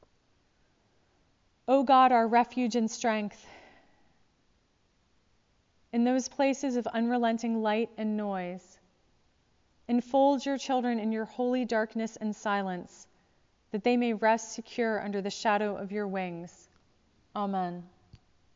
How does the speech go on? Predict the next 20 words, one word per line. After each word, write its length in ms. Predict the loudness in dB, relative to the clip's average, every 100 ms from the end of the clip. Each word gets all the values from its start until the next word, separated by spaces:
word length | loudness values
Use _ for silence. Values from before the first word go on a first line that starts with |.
| _ _ _ _ _ _ _ _
Holy 400 | -2 0 2 2
and 140 | 0 2
blessed 360 | 0 0 -4
one, 280 | -4 -4 -4
shine 460 | -4 -2 0 0 -2
on 160 | -4
your 120 | -4
children 440 | -6 -6 -6 -4 -4
who 120 | -4
lie 220 | -4 -4
sleepless 720 | -6 -8 -6 -6 -6 -6 -8
or 160 | -10 -8
restless 760 | -4 -4 -4 -6 -6 -6 -8 -10
or 80 | -8
disturbed 560 | -8 -10 -6 -6 -4
in 140 | -6 -8
spirit. 520 | -8 -6 -4 -6 -10 _ _ _ _ _ -6
Illumine 540 | 0 2 4 6 4 4
their 160 | 0
spirits 720 | -2 -6 -2 -2 -4 -8 -20